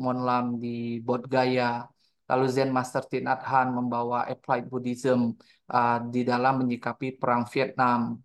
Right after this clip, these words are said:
Ya, bagaimana agama Buddha tidak hanya hadir di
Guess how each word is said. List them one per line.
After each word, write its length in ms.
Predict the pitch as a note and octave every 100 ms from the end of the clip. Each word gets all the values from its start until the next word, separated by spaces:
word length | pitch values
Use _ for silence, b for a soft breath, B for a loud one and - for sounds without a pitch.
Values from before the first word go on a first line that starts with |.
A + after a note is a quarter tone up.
| _
Ya, 160 | C3 A#2+
bagaimana 640 | A#2+ A#2+ B2 A#2+ A#2+ B2
agama 320 | B2+ B2 B2
Buddha 320 | A#2+ A#2+ B2+ B2+
tidak 320 | B2+ A#2+ -
hanya 320 | A#2+ B2 A#2
hadir 480 | A#2+ A#2 B2+ D3 C#3 B2
di 400 | F3 G3+ F3